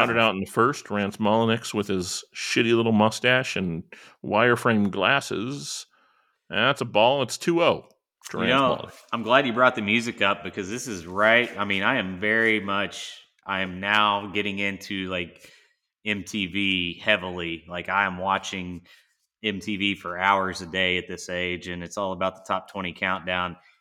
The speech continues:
Speaker 2: And I watched that goddamn Madonna video a million times.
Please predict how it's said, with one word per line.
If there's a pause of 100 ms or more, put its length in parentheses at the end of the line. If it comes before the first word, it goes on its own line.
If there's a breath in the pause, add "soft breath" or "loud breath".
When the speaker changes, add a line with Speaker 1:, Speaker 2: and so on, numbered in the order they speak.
Speaker 2:
And
I
watched
that
goddamn
Madonna
video
a
million (100)
times.